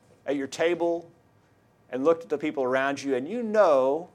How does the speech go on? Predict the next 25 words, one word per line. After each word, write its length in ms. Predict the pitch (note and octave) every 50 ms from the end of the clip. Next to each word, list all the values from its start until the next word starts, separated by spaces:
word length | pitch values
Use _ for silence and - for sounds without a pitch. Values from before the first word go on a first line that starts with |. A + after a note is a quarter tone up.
| _ _ _ _ _ _ _ _ _ _
what 160 | - C#3+ C#3+
kind 160 | - E3 D#3+
of 100 | D#3 D#3
job 360 | D#3 E3+ E3+ E3 E3 D#3+ C3
they 100 | A#2 A2+
do 180 | G#2 G#2+ A2+ A2
based 280 | G#2+ B2 B2 A#2+ -
on 100 | A#2+ A2+
how 160 | A2 A#2+ A#2+ B2
they're 100 | D3 D3
dressed, 320 | D3 D#3 C#3 A#2+ A2 -
don't 260 | - A2 G#2 G2+ - -
you? 60 | A2 - _ _ _ _ _ _ _ _ _ _ _ _ _ _ _ _ _ _ _ _ _
You're 80 | - A#2+
sitting 280 | - E3 E3 D#3 D3
there 260 | D3 D3+ D#3 E3+ G3 G#3
and 100 | D#3 B2+
someone 300 | - D3 C3 C3+ C3 B2
comes 300 | - D3 C#3 C3+ C3+ C#3+
in 120 | C#3 B2+
in 140 | B2 A#2 A2+
scrubs, 580 | - - - C#3+ D3 D#3 E3+ G3+ A3+ A3+ -
you 60 | - A2
think, 160 | A2 A2 A#2
"Well, 220 | C#3+ - - -